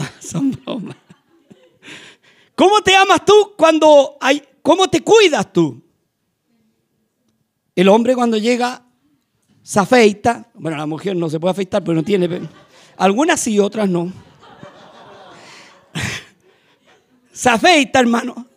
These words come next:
¿sí o no? Se arregla. Los que tienen pelo se peinan. ¿Sí o no? Es así. Así como te cuidas tú, debes cuidar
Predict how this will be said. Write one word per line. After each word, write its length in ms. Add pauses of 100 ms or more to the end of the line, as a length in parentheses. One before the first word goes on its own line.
¿sí 280
o 80
no? 320 (1900)
Se 200
arregla. 720 (680)
Los 160
que 140
tienen 340
pelo 220
se 160
peinan. 520 (2000)
¿Sí 180
o 80
no? 320 (280)
Es 220
así. 500 (920)
Así 300
como 280
te 180
cuidas 500
tú, 200
debes 220
cuidar 440